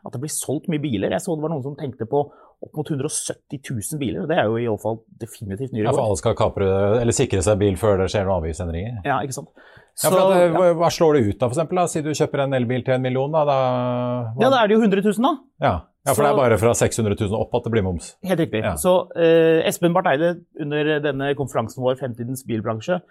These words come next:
Speaker 1: trakk jo frem hundre tusen, eh, kroner, så da er en bil til syv hundre tusen vil koste syv hundre og tjuefem tusen. Det høres jo veldig god artet ut, eh, men det er klart,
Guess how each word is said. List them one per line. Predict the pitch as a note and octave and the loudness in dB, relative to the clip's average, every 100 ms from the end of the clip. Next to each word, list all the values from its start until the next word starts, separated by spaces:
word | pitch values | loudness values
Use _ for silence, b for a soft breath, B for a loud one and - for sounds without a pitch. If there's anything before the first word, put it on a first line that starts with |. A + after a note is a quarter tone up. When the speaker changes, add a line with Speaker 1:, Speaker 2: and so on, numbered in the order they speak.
| b b - | b b -4
Speaker 1:
trakk | C#3+ | -2
jo | C#3 | 0
frem | C3 C3 | 0 0
hundre | C3+ G#2+ G#2 | -2 -4 -4
tusen, | A2 A2+ A#2+ A#2+ _ - | -8 -6 -8 -10 _ -8
eh, | B2 A#2+ A#2+ B2 | -4 -4 -4 -6
kroner, | - A2 A2 | -6 -4 -4
så | A2 | -2
da | A#2+ | -2
er | A#2 | -2
en | G#2+ | -2
bil | G#2+ | -6
til | G#2+ | -6
syv | A2 B2 | -8 -6
hundre | G#2+ A2+ | -6 -6
tusen | B2 G#2+ D#3+ | -8 -6 -4
vil | B2+ | -4
koste | B2 A2+ | -6 -8
syv | C3 G#2 | -8 -6
hundre | G2+ | -8
og | |
tjuefem | G#2+ - G#2 G2+ | -10 -12 -10 -8
tusen. | G2 - C3+ b b b - | -10 -10 -14 b b b -4
Det | F3+ | 2
høres | G3+ C#3+ | 2 2
jo | |
veldig | B2+ C3 | 0 0
god | C3 G#2 | 0 0
artet | C3+ C3 | 0 -2
ut, | D#3 - - - | -2 -4 -14 -2
eh, | C#3+ C#3+ | 0 2
men | C#3+ D#3+ | 0 0
det | F#3 | 2
er | E3+ | 2
klart, | E3+ | 0